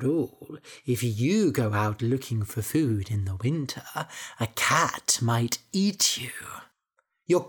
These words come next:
quite right," said the mouse. "I know just the right food to keep. Let's buy a pot of fat." So they bought a pot and were about to store it in the kitchen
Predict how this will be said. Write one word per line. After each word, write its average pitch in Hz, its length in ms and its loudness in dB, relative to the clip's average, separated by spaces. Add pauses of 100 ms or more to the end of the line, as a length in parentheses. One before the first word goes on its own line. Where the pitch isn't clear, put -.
(120)
quite 277 360 2
right," 156 760 2 (420)
said - 300 0
the 117 80 0
mouse. 113 480 0 (540)
"I 220 200 4
know 156 240 0 (120)
just - 500 4
the 147 100 4 (120)
right 165 200 2
food 170 340 -2
to 196 100 -2 (140)
keep. 156 320 0 (420)
Let's 185 500 4
buy 143 240 0
a 170 100 0
pot 190 340 0
of 226 100 2
fat." - 680 -2 (520)
So - 220 4
they 196 140 4
bought 269 360 2
a - 60 2
pot - 500 -2 (120)
and 175 180 0
were 185 160 6
about 233 440 0
to 190 100 -2
store 190 400 4
it 165 160 -4
in 131 140 2
the 117 180 -6
kitchen 110 560 -2